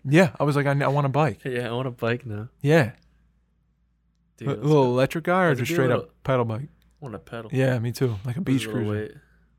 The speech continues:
Speaker 1: A bike would be nice.
Speaker 2: Yeah.
Speaker 1: That's a good list.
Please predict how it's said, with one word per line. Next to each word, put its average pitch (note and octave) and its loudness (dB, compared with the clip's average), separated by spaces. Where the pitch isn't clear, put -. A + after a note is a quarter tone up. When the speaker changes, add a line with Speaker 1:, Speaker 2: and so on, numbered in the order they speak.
Speaker 1:
A B2 -10
bike B2+ 0
would B2+ -2
be A#2 -2
nice. B2 -6
Speaker 2:
Yeah. C3+ -16
Speaker 1:
That's C3 -2
a C#3 -4
good C#3+ 0
list. C#3+ -2